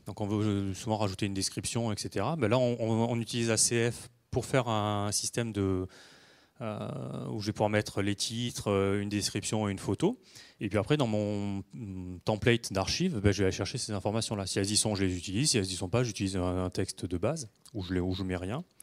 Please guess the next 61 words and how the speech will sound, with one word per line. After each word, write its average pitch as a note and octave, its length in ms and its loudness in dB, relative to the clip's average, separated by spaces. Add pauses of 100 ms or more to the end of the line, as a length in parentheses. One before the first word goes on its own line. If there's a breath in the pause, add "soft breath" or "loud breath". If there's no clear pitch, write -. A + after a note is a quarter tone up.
(680 loud breath)
Euh, G2 880 -2 (680 loud breath)
donc G2+ 180 -4
il A2+ 40 4
y - 20 6
a G#2+ 40 6
un A2 40 2
petit, - 200 -4
une C#3 80 -4
petite D3 180 -2
fonction C#3 320 4
à C3+ 40 6
mettre C#3 180 6
dans B2 200 6
A A#2 60 6
C B2+ 340 4
F, - 100 -4
en G#2+ 80 0
fait, A2+ 140 2
dans, G2+ 340 -2
dans G2 140 -6
son G#2 140 -6
plugin A2+ 320 -2
ou G#2+ 40 -2
dans G2+ 120 -2
son G2+ 160 -4
thème, A#2+ 280 2 (720)
pour G#2+ 140 4
permettre, A#2 500 4
euh, G2 260 4
de G2 120 0
créer A2+ 260 0
des G#2+ 100 0
pages G2+ 220 2
d'options A#2 460 -2
et A#2+ 100 2
puis A#2 140 -6
de A2 100 2
la G2+ 140 4
nommer. A2 320 -4 (760 loud breath)
Et G#2 80 -4
puis A2 140 2
après, D3+ 220 2
dans, A#2 300 2
dans G#2+ 160 4
A G#2 60 2
C B2 220 2
F, - 40 -6
quand A2 200 -4
on G#2 80 -2
choisit, A2+ 340 2
à, G2+ 100 6 (340)
quand G2 180 -6
on G2+ 40 0
crée A#2 200 0
son A2 160 0
groupe G#2+ 180 -2
de A2 120 6
champs A#2+ 300 0
et G#2 60 0
qu'on G2 180 -4
l'affecte G2+ 540 2